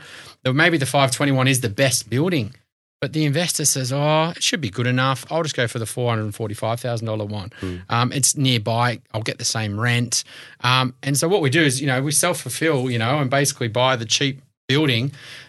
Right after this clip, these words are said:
Speaker 1: And I mean, and that's kind of the problem here is the developer isn't incentivized to d-, make a better product because
Speaker 2: Yeah.
Speaker 1: the consumer won't pay it.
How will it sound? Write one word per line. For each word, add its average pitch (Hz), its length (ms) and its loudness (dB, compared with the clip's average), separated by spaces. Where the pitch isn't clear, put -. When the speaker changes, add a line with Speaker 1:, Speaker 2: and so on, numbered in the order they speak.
Speaker 1:
And 135 100 2
I 135 60 4
mean, 135 240 2
and 135 100 -2
that's 160 220 2
kind 143 240 2
of 123 60 2
the 117 80 0
problem 196 320 2
here 127 160 2
is 110 140 -4
the 127 100 -2
developer 135 520 2
isn't 143 240 0
incentivized 123 1000 0
to 135 240 0
d-, 123 200 -8
make 147 280 2
a 135 40 -2
better 120 220 0
product 131 480 0
because 131 300 -4
Speaker 2:
Yeah. 131 80 -2
Speaker 1:
the 139 80 -2
consumer 143 760 2
won't 127 240 0
pay 170 220 2
it. - 180 -8